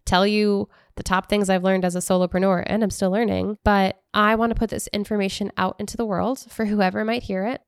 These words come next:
And if this affects one person and they reach out to me on Instagram or wherever they find me, and they're like, "Hey, that really helped me," that is an invitation to me, knowing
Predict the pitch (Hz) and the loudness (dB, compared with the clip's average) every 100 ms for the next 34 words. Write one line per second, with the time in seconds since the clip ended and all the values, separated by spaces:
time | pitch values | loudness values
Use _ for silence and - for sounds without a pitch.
0 | _ 208 208 - 226 - 226 226 220 - | _ -4 -4 -4 -4 -4 -2 -2 -4 -6
1 | 196 202 196 190 247 277 294 294 226 196 | -4 -2 -4 -4 -6 -6 -10 -12 -6 -2
2 | 196 196 214 208 208 - 196 196 220 - | -2 -2 -2 -4 -6 -6 -6 -6 -6 -4
3 | 180 202 240 233 208 196 185 180 180 185 | 0 2 0 0 0 2 0 -2 -4 -4
4 | 180 175 190 220 196 185 190 - 185 190 | -4 0 2 2 0 -2 -4 -4 -4 -4
5 | 214 240 _ - 208 226 - 349 320 240 | -6 -8 _ -12 -8 -6 -4 -2 0 0
6 | 262 262 247 285 - 202 202 _ 185 185 | 0 0 -2 -4 -6 -6 -8 _ -2 0
7 | 190 233 - 202 208 202 202 202 - 190 | 0 -2 -4 -2 0 0 -2 -2 -4 -4
8 | 190 185 247 - _ _ _ _ _ - | -4 -4 -8 -12 _ _ _ _ _ -2
9 | 240 254 190 190 | 2 2 2 -2